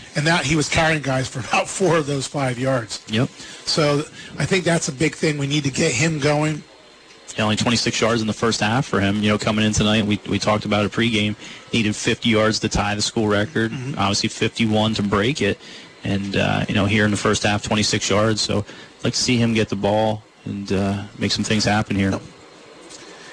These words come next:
Speaker 1: And, and I'm sure this is, again, this is an offense Lewisburg is learning on the fly right now. I mean, I don't mean on the fly, so to speak, but this is the first year they've had this offense in place.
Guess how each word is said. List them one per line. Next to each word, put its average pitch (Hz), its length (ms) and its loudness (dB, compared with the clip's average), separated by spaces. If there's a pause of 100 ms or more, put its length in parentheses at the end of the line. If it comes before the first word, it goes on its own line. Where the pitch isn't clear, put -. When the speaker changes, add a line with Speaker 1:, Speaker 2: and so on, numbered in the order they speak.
(140)
Speaker 1:
And, 185 100 4
and 202 220 4
I'm 208 140 2
sure 196 320 4
this 165 280 0
is, 156 320 -2
again, 151 460 0
this 170 220 -2
is 185 140 -4
an 147 120 0
offense 156 500 0
Lewisburg 160 440 0
is 131 180 0
learning 147 380 2
on 139 120 0
the 131 80 -4
fly 127 560 0
right 123 240 -8
now. 120 220 -8
I 120 120 -4
mean, 139 160 -4
I 160 340 -2
don't 180 180 2
mean 175 160 2
on 147 180 2
the 139 80 0
fly, 151 300 2
so 143 160 -2
to 127 60 -2
speak, 135 260 -2
but 135 140 -4
this 190 220 0
is 156 100 -4
the 135 80 0
first - 320 0
year 160 100 2
they've 139 160 2
had 143 180 2
this 135 200 -2
offense 139 460 0
in 120 100 -6
place. 151 500 0